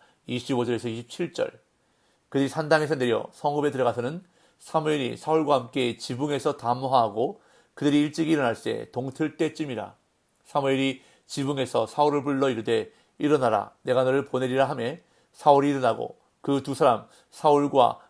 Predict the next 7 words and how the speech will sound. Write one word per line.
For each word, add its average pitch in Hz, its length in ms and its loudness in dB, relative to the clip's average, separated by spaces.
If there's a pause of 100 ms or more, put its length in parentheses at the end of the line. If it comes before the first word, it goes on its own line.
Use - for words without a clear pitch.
사무엘이 135 460 0
함께 147 320 -2
밖으로 147 300 0
나가서 117 500 2 (200)
성읍 156 360 -6
끝에 175 280 -2
이르매 113 340 -6